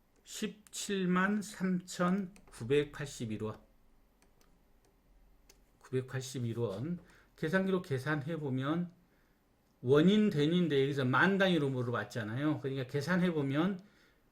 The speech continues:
이천칠백십오만 팔천구백구십 원인데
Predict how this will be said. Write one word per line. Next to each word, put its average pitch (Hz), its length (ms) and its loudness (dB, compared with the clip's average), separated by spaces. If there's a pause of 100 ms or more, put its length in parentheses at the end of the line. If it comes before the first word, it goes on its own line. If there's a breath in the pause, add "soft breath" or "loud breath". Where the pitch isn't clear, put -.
(1160)
이천칠백십오만 185 2000 0
팔천구백구십 170 920 -4
원인데 139 680 0